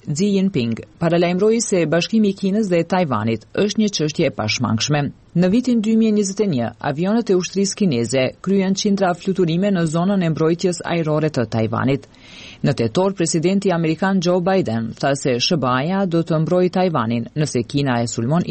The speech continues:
ishullin. Por këto komente më pas u tërhoqën pjesërisht nga Shtëpia e Bardhë. Presidentja tajvaneze, Tsai, konfirmoi se në Tajvan gjenden një numër i vogël i trupave amerikane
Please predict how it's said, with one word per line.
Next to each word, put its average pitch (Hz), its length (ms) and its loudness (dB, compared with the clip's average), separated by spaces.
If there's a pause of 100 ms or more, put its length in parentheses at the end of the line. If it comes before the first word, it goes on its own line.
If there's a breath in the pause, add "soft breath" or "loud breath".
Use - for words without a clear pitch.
ishullin. 127 340 -2 (560 loud breath)
Por 202 180 0
këto 220 280 2
komente 120 480 -2
më 143 160 -4
pas 165 260 -2
u 165 60 -2
tërhoqën 170 560 0
pjesërisht 196 580 0
nga 139 160 0
Shtëpia 107 460 -4
e 120 80 -2
Bardhë. 135 260 -2 (540 loud breath)
Presidentja 208 640 2
tajvaneze, 131 800 0
Tsai, 160 360 0
konfirmoi 175 540 0
se 190 140 -2
në 170 200 2
Tajvan 131 480 0 (120)
gjenden 202 480 0
një 180 80 0
numër 190 320 2
i 156 40 0
vogël 180 320 2
i 170 80 -2
trupave 165 360 0
amerikane 143 680 0